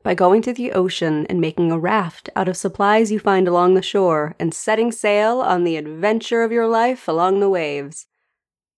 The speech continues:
But no matter what you do, we appreciate having you here.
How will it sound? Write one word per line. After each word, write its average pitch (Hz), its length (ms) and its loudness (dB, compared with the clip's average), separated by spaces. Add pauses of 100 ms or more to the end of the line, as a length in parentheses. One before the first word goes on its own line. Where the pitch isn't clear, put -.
(100)
But - 100 -4
no 160 60 0
matter 151 240 2
what 165 160 0
you 240 80 -2
do, 254 180 -4
we 247 140 0
appreciate 151 500 -4
having 170 280 -2
you 202 80 -2
here. 151 320 -6